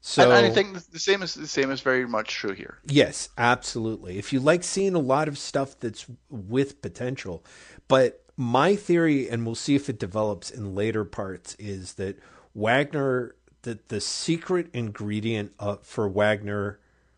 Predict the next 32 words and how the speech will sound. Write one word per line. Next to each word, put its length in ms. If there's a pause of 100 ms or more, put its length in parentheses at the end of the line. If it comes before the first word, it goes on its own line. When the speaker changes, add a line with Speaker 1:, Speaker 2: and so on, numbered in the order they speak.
(580)
Speaker 1:
to 100
making 440
Dredd 420
work 420
is 240
the 120
citizens 640
of 80
Mega 300
City 280
One. 420 (480)
And 200
you 80
don't 380
really 520 (280)
have 400
that 280
here 760
in 200
the 80
same 380
way. 440 (580)
Like, 420 (440)
is, 460
is 260
what's 560
sort 260
of 160
crucial 600
to 180
making 460
Dredd 420